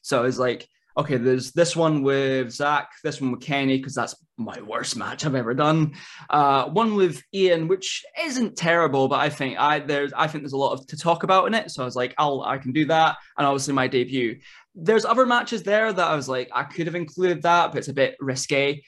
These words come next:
So I was like, "I'll just keep it to those four."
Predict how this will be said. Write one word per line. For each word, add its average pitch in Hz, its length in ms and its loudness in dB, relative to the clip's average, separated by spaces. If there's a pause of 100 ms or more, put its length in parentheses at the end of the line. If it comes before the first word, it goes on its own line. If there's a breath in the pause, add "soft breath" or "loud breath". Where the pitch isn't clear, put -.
So - 220 2
I - 100 6
was 127 140 2
like, 127 180 0
"I'll 147 140 2
just 160 180 -2
keep 160 180 0
it 160 120 0
to - 80 -10
those 156 260 -2
four." 160 460 -2